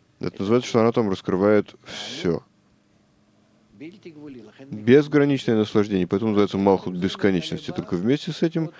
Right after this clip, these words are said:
в ней раскрывается еще стыд. Это уже добавка, которая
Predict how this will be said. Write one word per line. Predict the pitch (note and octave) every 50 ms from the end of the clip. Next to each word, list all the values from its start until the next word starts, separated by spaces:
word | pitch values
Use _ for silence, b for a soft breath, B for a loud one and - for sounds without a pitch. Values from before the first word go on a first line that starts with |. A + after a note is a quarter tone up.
| B B E3+
в | E3+ E3 D#3+ C3 B2 C3
ней | C#3+ D#3 D#3 D#3+ D#3+ D3 B2 A#2 B B B -
раскрывается | - C3 B2+ - - - C#3 C#3 C#3+ C#3 - -
еще | C3+ B2+ - - C#3 C3+ C3 B2+ B2+ B2 B2
стыд. | A#2 G#3+ - - - - - C3 F#2+ - - - -
Это | - - A#2+ - - D3 D3+ D3+ D3+ D3+ D3+ D3 D3 D3 C#3+ D3 D3+ D3 D3 D3 D3+ - - G#3 G3+ F#3 - F#3 - _ _ _ _ - _ - C#3 C3+ C#3 - - - - - - -
уже | C3 A#2+ A#2 C3 B2+
добавка, | B2+ C3 C3 C3 C3+ C3 - - A#2
которая | A2+ B2 A#2 A#2+ A#2 A#2 A#2 A2+